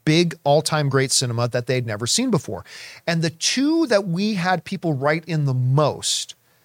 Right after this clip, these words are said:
to say, "I had never seen X, and I did now during, uh, the pandemic,"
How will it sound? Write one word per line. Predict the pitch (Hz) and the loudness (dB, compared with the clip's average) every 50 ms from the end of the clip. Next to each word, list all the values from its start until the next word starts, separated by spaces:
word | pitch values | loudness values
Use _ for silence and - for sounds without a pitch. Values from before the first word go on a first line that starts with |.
| _ _ _ _ _ _ | _ _ _ _ _ _
to | _ 165 | _ 0
say, | 147 - 175 160 151 | 0 2 2 2 2
"I | - 156 151 | 2 0 0
had | 151 143 143 | 0 0 2
never | 170 202 247 254 269 | 2 2 4 2 2
seen | 247 - - - 254 247 233 226 226 214 196 190 - _ _ _ _ _ | 2 2 2 2 0 0 0 0 0 -2 -2 -6 -8 _ _ _ _ _
X, | - 302 302 226 208 - - - - - - - | 0 0 2 2 0 0 0 0 0 0 -2 -2
and | 160 151 151 | -2 0 2
I | 143 143 139 | 2 0 0
did | 123 113 113 185 208 208 175 170 | -2 0 2 4 4 4 4 2
now | 160 156 156 156 156 156 | 2 4 4 4 2 2
during, | 139 - 143 143 143 143 143 143 139 139 139 135 139 - - - - - - - - _ - - _ - | 0 0 0 2 2 2 2 2 2 2 0 -2 -4 -8 -16 -20 -20 -20 -20 -20 -20 _ -20 -10 _ 0
uh, | 135 135 131 | 2 2 4
the | 123 123 127 | 2 0 -2
pandemic," | - - 135 131 120 165 196 185 151 143 - | -2 -2 -2 0 2 0 2 2 0 -2 -2